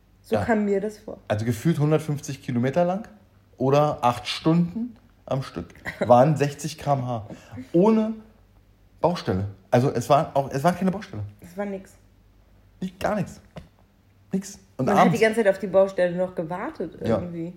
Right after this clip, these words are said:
Speaker 2: Und spät am Abend, also nicht am Tage oder irgendwie. Wir sind ja relativ spät hier losgefahren. Ey, unfassbar. Das, also das ist so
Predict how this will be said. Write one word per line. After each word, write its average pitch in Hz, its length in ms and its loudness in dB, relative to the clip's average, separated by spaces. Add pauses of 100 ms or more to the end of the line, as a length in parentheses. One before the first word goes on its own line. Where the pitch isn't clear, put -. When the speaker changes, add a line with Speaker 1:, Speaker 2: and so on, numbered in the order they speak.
(140)
Speaker 2:
Und 127 140 -2
spät - 220 0
am 117 100 6
Abend, 147 260 2
also 107 160 0
nicht 131 160 -2
am 104 100 0
Tage 127 340 0
oder 104 220 4
irgendwie. 104 200 -2
Wir 104 60 -8 (380)
sind 110 120 -2
ja 110 80 4
relativ 110 280 0
spät 127 340 -6 (240)
hier 127 160 -6
losgefahren. 151 520 -6 (500)
Ey, 101 100 -8
unfassbar. 104 460 -4 (120)
Das, 104 100 -8 (380)
also 104 200 -2
das 107 260 -6
ist - 340 -12
so 123 500 -2